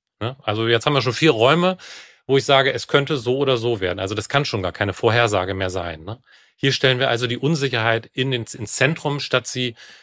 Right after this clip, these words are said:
aus dem Raum zu nehmen, so. Und das hilft uns gerade in unsicheren Zeiten, dass ich mich mal damit beschäftigen würde, was wäre denn, wenn? Ne? Also das wäre der zweite Teil, die alternativen Szenarien. Und dann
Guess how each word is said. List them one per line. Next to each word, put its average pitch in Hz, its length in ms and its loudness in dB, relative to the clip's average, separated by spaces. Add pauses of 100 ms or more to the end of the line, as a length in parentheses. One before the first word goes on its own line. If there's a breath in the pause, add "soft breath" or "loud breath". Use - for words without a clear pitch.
(140)
aus 107 160 -2
dem 127 100 0
Raum 98 280 2
zu - 160 -6
nehmen, 85 380 -6
so. 80 100 -18
Und 85 320 -10
das 104 260 -2
hilft 127 240 2
uns 117 160 -6
gerade 123 260 2
in 120 60 -4
unsicheren 127 520 -2
Zeiten, 117 540 -2 (320 loud breath)
dass 113 160 -2
ich 135 120 -8
mich 131 120 -4
mal 131 120 0
damit 123 280 -4
beschäftigen 123 480 -4
würde, 120 200 0
was 120 200 0
wäre 127 220 2
denn, 117 220 -2
wenn? 85 260 -2 (600)
Ne? 101 140 -10
Also 110 180 -2
das 123 180 0
wäre 151 80 6
der 135 120 2
zweite 131 400 2
Teil, 135 360 0 (340 loud breath)
die 127 100 -6
alternativen 151 580 0
Szenarien. 135 600 0 (320 soft breath)
Und - 160 -2
dann 147 260 2